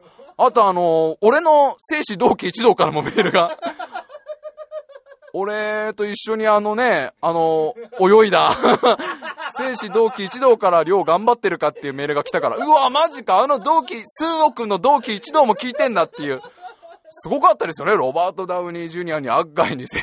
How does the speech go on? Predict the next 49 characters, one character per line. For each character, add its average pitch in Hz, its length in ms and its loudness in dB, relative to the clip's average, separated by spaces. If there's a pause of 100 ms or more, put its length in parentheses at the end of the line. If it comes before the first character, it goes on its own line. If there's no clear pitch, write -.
死 156 140 -14
同 - 180 0
期 156 120 -10
一 147 160 -12
同 196 160 2
か 160 100 -2
ら 143 120 -4
メ 143 80 -4
ー 139 80 -10
ル 170 100 0
が 160 120 0
来 - 100 -16
て、 - 180 -6 (480)
い 175 100 -4
ろ 285 160 6
ん 339 60 -4
な 330 100 4
人 403 180 0
が 320 120 6
聞 262 120 -6
い 226 60 -10
て 262 80 -2
る 254 120 -4
ん - 20 -6
だ 214 100 2
な 185 120 2
っ - 20 -6
て 190 80 -4
の 170 80 -4
が 151 140 2
あ 151 40 0
の 156 80 -6
時 156 200 -10
も 139 120 -10
嬉 160 160 2
し - 80 -8
か 180 100 0
っ - 60 -8
た 151 80 -2
の 123 120 -4
で、 127 280 -4
今 277 200 -6
回 247 120 0
も 196 60 -6
や 190 60 -4
っ - 40 -8
ぱ 208 100 -6
り 170 120 -8
ね、 180 180 -6